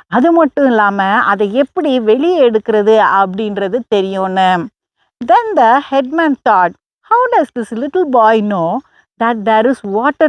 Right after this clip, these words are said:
in that place and also the method to take the water from the ground?" அந்த குட்டி பையனை கூப்பிட்டு அந்த தலைவர் விசாரிச்சாரு. The headman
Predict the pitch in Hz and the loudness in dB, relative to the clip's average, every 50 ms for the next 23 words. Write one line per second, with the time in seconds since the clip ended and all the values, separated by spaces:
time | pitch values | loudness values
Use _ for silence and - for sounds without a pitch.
0 | 285 247 214 208 196 185 190 - _ - 220 208 190 180 175 208 226 - _ _ | 0 0 0 0 -2 -2 -4 -4 _ 0 2 2 2 2 0 0 -2 -6 _ _
1 | _ _ _ _ _ - 196 202 196 135 180 233 269 277 - - 262 214 185 180 | _ _ _ _ _ -4 -4 -2 -2 -2 0 0 0 -2 -2 0 0 2 2 2
2 | 214 233 202 208 196 190 196 202 214 214 - - 302 302 294 247 - _ - 202 | 0 0 0 0 0 0 0 -2 -2 -2 0 2 2 2 2 0 -2 _ 0 2
3 | 196 202 285 320 _ _ _ _ _ _ _ 247 233 226 247 220 220 - 196 185 | 2 2 0 -2 _ _ _ _ _ _ _ 0 0 0 0 -2 -4 -2 0 2
4 | 196 247 349 - _ _ _ - 180 180 196 220 - - 233 - _ 220 185 180 | 2 2 0 -4 _ _ _ -8 -4 -4 -4 -4 -4 -6 -6 -6 _ -6 -6 -4
5 | 180 175 196 220 202 165 180 185 196 180 180 180 175 165 - - _ _ _ _ | -4 -4 -4 -6 -4 -2 -2 0 2 2 2 0 -2 -4 -8 -12 _ _ _ _
6 | _ _ _ _ _ - 190 202 196 185 170 - 285 254 - - 294 247 - 220 | _ _ _ _ _ -4 -4 -2 -2 -4 -4 -4 -6 -6 -6 -6 -6 -4 -2 0
7 | 202 202 196 202 190 - _ - 233 214 - - 196 180 180 185 202 - 285 - | 0 0 -2 -4 -4 -6 _ -8 -8 -6 -4 0 2 2 4 2 2 0 -2 -6
8 | _ - 175 175 180 175 190 226 - - - - 160 180 190 202 220 208 202 180 | _ -8 -8 -4 -2 -4 -4 -4 -4 -4 -2 0 2 2 2 2 2 0 0 -2
9 | 180 - - 220 196 190 190 190 - - 208 185 180 180 190 185 185 180 170 - | -2 -2 0 0 0 0 -2 -4 -4 -2 0 0 0 2 2 2 2 0 -2 -6
10 | - _ _ _ _ _ _ _ _ _ 202 202 254 233 220 233 285 359 349 _ | -14 _ _ _ _ _ _ _ _ _ -2 0 2 2 4 2 2 0 -2 _
11 | _ _ _ _ - 277 294 254 269 294 320 294 | _ _ _ _ -2 -2 -2 0 -2 -2 -2 -2